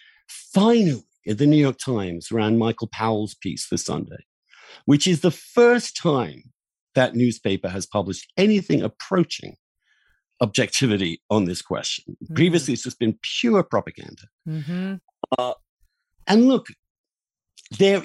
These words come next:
Speaker 1: is and has to be a distinction between trans women and women. And women who have always been women, are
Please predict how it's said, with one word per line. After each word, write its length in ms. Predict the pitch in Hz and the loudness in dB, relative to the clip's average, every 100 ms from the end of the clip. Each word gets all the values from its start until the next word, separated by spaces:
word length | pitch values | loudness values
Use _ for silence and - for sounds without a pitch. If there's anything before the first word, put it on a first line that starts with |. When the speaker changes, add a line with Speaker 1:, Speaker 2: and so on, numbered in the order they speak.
| - | 2
Speaker 1:
is 360 | 233 269 262 | 4 4 2
and 100 | 190 | -2
has 460 | 165 - 247 254 - | -4 -2 -2 -2 -4
to 100 | 175 | -8
be 220 | 156 156 | -2 -2
a 60 | 147 | -2
distinction 800 | 123 - - 117 - - - - _ _ _ _ _ _ _ _ _ | -4 -10 -6 -4 -4 -10 -12 -20 _ _ _ _ _ _ _ _ _
between 380 | 139 - 160 139 | -4 0 0 0
trans 460 | - - 190 196 156 | -2 0 2 2 0
women 480 | 143 143 135 131 127 _ _ _ _ | 0 2 2 -2 -4 _ _ _ _
and 280 | 127 127 110 | -2 -2 0
women. 340 | 123 113 78 - _ _ _ _ _ _ _ _ - | 0 -2 -4 -14 _ _ _ _ _ _ _ _ 0
And 260 | 147 131 | 2 2
women 460 | 151 240 311 294 247 _ _ _ _ _ _ | 2 2 2 -2 -6 _ _ _ _ _ _
who 140 | 170 156 | 0 2
have 120 | 143 | 2
always 380 | 151 156 220 - | 2 2 0 -2
been 180 | 185 | -4
women, 280 | 165 175 220 | -4 -4 -8
are 140 | 156 | -12